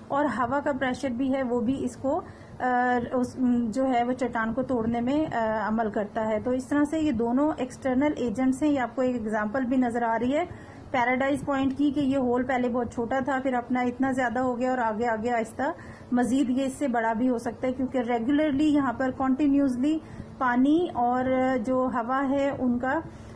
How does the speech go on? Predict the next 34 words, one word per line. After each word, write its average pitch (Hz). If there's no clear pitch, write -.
अ, 247
वो 254
इसको, 262
अ, 240
इसके 233
ऊपर 247
असरअंदाज 247
हो 254
रहे 262
हैं 269
और 254
इससे, 285
इसमें 247
कट 247
पड़ 240
रहा 233
है 247
और 247
ये 240
होल 233
बड़ा 208
होता 202
जा 185
रहा 190
है। 190
ठीक 262
है 339
जी, 370
now 277
come 311
to 311
the 330
next 285
point, 311